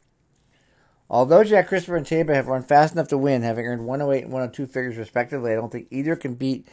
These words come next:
any of the three horses I just mentioned, Howling Time, Cyberknife, White Barrio, if they run as expected. Jack Christopher was two for two last year, is the same record this year, improving to a career best one oh eight with his ten length win of the Woody Stevens last June. However,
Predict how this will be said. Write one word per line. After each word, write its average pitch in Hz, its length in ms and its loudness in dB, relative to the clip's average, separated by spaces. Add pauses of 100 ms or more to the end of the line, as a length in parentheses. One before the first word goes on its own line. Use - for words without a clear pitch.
(280)
any 131 240 2
of 123 80 2
the 120 100 -4
three 131 240 -2
horses 117 340 0
I 110 120 2
just 110 200 -10
mentioned, 113 360 -8
Howling 110 260 -4
Time, 101 320 -6 (300)
Cyberknife, 117 500 -2
White 107 220 2
Barrio, 113 420 4 (640)
if 131 140 0
they 127 100 4
run 117 200 4
as 107 100 -6
expected. 98 480 -4 (880)
Jack 127 180 -2
Christopher 151 380 -4
was 113 140 -2
two 190 180 -6
for 190 80 -10
two 185 180 -2
last 143 380 4
year, 151 160 4
is 127 100 0
the 123 80 -4
same 151 240 0
record 135 300 -2
this 139 200 -4
year, 117 240 0 (400)
improving 139 380 4
to 131 80 0
a 123 40 2
career 131 280 4
best 135 260 4
one 139 180 -2
oh 135 120 2
eight 127 160 6
with 113 100 -6
his 110 120 -6
ten 135 200 -2
length 131 220 0
win 127 140 -2
of 117 60 0
the 113 60 0
Woody 113 200 -2
Stevens 147 400 -2
last 110 260 0
June. 139 140 0
However, 139 560 8